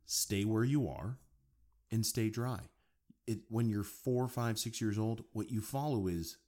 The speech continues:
the need to stay safe and warm. So you crawl inside of a tree or get underneath a big rock outcropping, or y-, you hang out. Not because you don't have the sense of,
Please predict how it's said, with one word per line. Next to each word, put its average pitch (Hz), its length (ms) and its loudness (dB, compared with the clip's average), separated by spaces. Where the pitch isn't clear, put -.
the 101 120 -2
need 98 400 -2
to 90 140 -2
stay 87 300 -2
safe 95 400 -2
and 85 120 -4
warm. 98 320 -4
So - 120 -6
you 80 220 -4
crawl 92 320 -2
inside 87 360 -4
of 76 80 -8
a 78 40 -10
tree 82 520 -6
or 78 500 -6
get 95 160 0
underneath 90 680 -4
a 80 160 -8
big 87 160 -4
rock 127 320 0
outcropping, 71 680 -10
or 73 280 -8
y-, 101 160 -4
you 107 180 -2
hang 123 360 -2
out. 131 260 -6
Not 175 140 -6
because 139 320 2
you 131 80 2
don't 135 240 4
have 151 260 -2
the 107 100 0
sense 90 300 -2
of, 76 160 -8